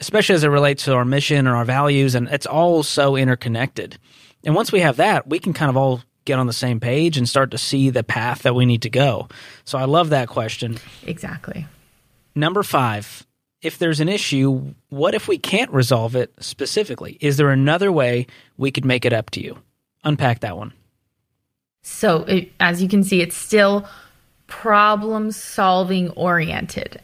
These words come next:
Speaker 2: Every single one of these is kind of like you're diagnosing the issue from lots of different angles. First, you're gonna check it, you know, one way, then you're gonna look over here and poke at it another way. So you're really just trying to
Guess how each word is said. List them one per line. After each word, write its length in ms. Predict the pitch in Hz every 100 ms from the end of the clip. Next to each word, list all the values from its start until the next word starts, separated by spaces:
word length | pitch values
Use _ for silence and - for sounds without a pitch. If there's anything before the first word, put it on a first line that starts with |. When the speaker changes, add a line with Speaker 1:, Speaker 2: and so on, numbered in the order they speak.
| _
Speaker 2:
Every 300 | 220 226 277
single 400 | 269 277 262 254
one 200 | 185 180
of 120 | 208
these 240 | 220 254 247
is 160 | 190
kind 240 | - 208 202
of 100 | 202
like 260 | 180 175
you're 100 | 208
diagnosing 960 | 185 185 185 202 190 185 175 175 185 180
the 120 | 160 175
issue 440 | 180 214 247 302 - - - - -
from 220 | - 214
lots 300 | 202 196 202
of 80 | 208
different 300 | 185 185 180
angles. 380 | 165 160 - -
First, 260 | 220 254 262
you're 100 | 240
gonna 160 | 226
check 320 | 208 247 196 202
it, 200 | 196 - - - -
you 160 | 190
know, 140 | 175 160 202
one 280 | 226 233 220
way, 260 | 208 208
then 140 | 202 202
you're 100 | 208
gonna 140 | 214
look 220 | 202 202
over 160 | 208 196
here 240 | 208 202
and 160 | 196 190
poke 260 | 220 202 202
at 120 | 196
it 220 | 180 -
another 460 | 185 180 190 208 202
way. 160 | 190
So 160 | 190 214
you're 100 | 208
really 280 | 208 247 254
just 220 | 262 -
trying 200 | 226 196
to 160 | 175